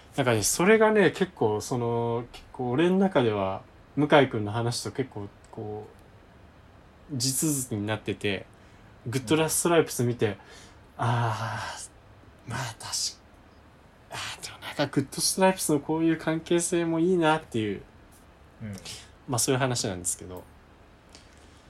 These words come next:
Speaker 1: ていう話です。
Speaker 2: あ、終わりました？
Speaker 1: 終わりました。
Speaker 2: あー、なんかすごい、し-、珍しくちょっと一言も喋ん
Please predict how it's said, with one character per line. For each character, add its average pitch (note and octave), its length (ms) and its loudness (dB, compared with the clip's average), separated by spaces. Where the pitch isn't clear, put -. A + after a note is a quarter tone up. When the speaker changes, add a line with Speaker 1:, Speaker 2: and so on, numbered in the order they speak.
Speaker 1:
て E3+ 120 6
い - 20 6
う D3+ 40 4
話 C3 360 0
で F#2 100 -14
す。 - 440 -10
Speaker 2:
あ、 D3 140 4
終 D#3 100 8
わ E3 80 12
り D#3 80 2
ま D#3 100 2
し - 80 -6
た？ F2+ 320 -8
Speaker 1:
終 B2 100 0
わ D3+ 160 10
り - 60 8
ま - 140 6
し B2+ 200 6
た。 - 80 2
Speaker 2:
あ - 40 2
ー、 - 20 4
な D#3 160 6
ん - 20 -2
か - 20 -2
す - 120 -10
ご - 40 -14
い、 - 20 -12
し-、 - 100 -6
珍 D3+ 180 2
し - 20 2
く F3+ 140 8
ち - 40 -12
ょ - 20 -10
っ - 40 -12
と A#2 60 -6
一 D3+ 240 2
言 D3+ 100 2
も D#3 40 2
喋 D3 140 4
ん - 20 0